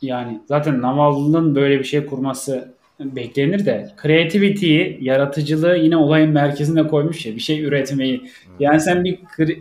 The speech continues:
Speaker 1: eleştiri bile yapıyorsan oradaki o eleştiriden bile bir şey üreterek git. Yani bizim de hep söylediğimiz, kaç bölümdür hep tekrarladığımız, üretimi merkeze koyduğu için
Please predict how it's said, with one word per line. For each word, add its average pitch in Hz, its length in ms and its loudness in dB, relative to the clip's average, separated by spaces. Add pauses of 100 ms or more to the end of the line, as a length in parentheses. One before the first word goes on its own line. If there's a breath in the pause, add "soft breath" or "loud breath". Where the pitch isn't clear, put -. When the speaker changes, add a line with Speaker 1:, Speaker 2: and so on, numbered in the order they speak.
Speaker 1:
eleştiri 160 480 2
bile 185 180 2
yapıyorsan 202 720 2 (260 loud breath)
oradaki 175 420 2
o 190 180 4
eleştiriden 180 760 0
bile 190 180 2
bir 185 40 -4
şey 190 200 -4
üreterek 175 680 2 (280)
git. 151 340 -6 (360)
Yani 131 320 0
bizim 170 240 0
de 175 80 4
hep 170 100 2
söylediğimiz, 160 640 4
kaç 143 280 -2
bölümdür 143 300 0
hep 143 180 -4
tekrarladığımız, 139 760 -2 (380 soft breath)
üretimi 165 440 0
merkeze 190 640 0
koyduğu 160 380 2
için - 460 -6